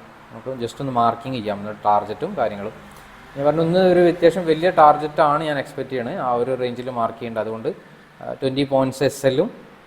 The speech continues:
ഒരു ടു ഹൺഡ്രഡ് പോയിന്റ്സ് ടാർഗറ്റും റേഞ്ചിലായിരിക്കും. ആ ഒരു ഡേ ഹൈ എടുക്കുകയാണെങ്കിൽ ടു ഹൺഡ്രഡ് പോയിന്റ്സ് നമുക്ക്,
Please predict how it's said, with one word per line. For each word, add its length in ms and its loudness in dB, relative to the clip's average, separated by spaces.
ഒരു 120 -4
ടു 140 2
ഹൺഡ്രഡ് 320 0
പോയിന്റ്സ് 340 -2
ടാർഗറ്റും 680 2
റേഞ്ചിലായിരിക്കും. 580 0
ആ 80 0
ഒരു 160 -8
ഡേ 80 4
ഹൈ 140 -2
എടുക്കുകയാണെങ്കിൽ 520 -2
ടു 60 0
ഹൺഡ്രഡ് 280 -2
പോയിന്റ്സ് 340 -8
നമുക്ക്, 220 -10